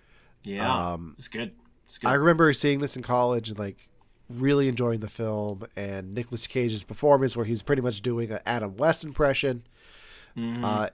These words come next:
Speaker 2: this is different from a lot of the superhero movies that y-, we've gotten from Marvel and D C be-, just because of the gore, uh, and the violence of it, uh,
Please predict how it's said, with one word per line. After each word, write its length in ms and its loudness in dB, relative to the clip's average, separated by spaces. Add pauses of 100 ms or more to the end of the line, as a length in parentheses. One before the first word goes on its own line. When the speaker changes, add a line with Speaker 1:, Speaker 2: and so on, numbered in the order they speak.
Speaker 2:
this 220 4
is 160 -2
different 420 4
from 120 4
a 80 6
lot 200 8
of 100 2
the 80 6
superhero 460 2
movies 260 0
that 180 0
y-, 200 -8
we've 300 -2
gotten 340 -2
from 180 -6
Marvel 300 0
and 80 -2
D 60 -4
C 180 -6
be-, 120 -10
just 240 -2
because 320 -6
of 80 -8
the 80 -4
gore, 500 -2 (720)
uh, 280 2
and 160 -2
the 60 -4
violence 560 -2
of 180 -2
it, 180 -2 (560)
uh, 340 -2